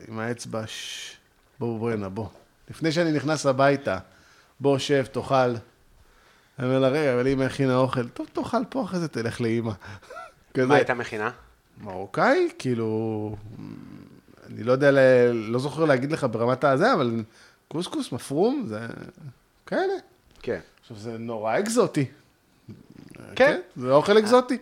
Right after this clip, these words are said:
Speaker 2: אני לא זוכר את זה אקזוטי, אני זוכר את זה אוכל, פשוט.
Speaker 1: כן,
Speaker 2: כן,
Speaker 1: בסדר, אתה
Speaker 2: רגיל.
Speaker 1: יודע, זה כמו שאנשים נוסעים ליוון ו-, ומתרגשים ממוסקה.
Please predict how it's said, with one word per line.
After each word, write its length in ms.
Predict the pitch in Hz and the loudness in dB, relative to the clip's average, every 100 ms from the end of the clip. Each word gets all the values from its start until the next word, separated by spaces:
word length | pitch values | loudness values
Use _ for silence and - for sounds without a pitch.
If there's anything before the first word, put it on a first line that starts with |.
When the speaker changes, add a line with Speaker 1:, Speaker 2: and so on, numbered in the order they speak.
| - | -2
Speaker 2:
אני 160 | 127 131 | -2 0
לא 100 | 175 | 2
זוכר 260 | - 220 | 4 4
את 60 | 190 | 4
זה 60 | 147 | 0
אקזוטי, 300 | 120 120 113 | -2 -6 -6
אני 80 | 107 | -8
זוכר 140 | 113 | -6
את 40 | 131 | -6
זה 60 | 120 - - | -6 -8 2
אוכל, 240 | 175 - 107 - _ - - | 2 4 -2 -4 _ -20 -20
פשוט. 160 | - | -2
Speaker 1:
כן, 60 | - 440 370 | 2 2 4
Speaker 2:
כן, 80 | 226 | 4
Speaker 1:
בסדר, 260 | 392 427 381 | 4 4 2
אתה 80 | |
Speaker 2:
רגיל. 200 | 196 160 | 2 2
Speaker 1:
יודע, 180 | 170 254 | 4 4
זה 120 | 180 | 2
כמו 180 | 160 214 | 0 -2
שאנשים 360 | 220 208 156 208 | -2 -2 -2 -4
נוסעים 280 | 180 190 202 170 | -2 0 2 2
ליוון 680 | 143 131 123 123 180 175 127 | 2 4 2 2 2 2 2
ו-, 180 | 117 107 | 2 2
ומתרגשים 560 | 113 113 113 110 - 156 | 4 2 0 -4 0 2
ממוסקה. 520 | 135 147 156 143 | 4 2 0 -2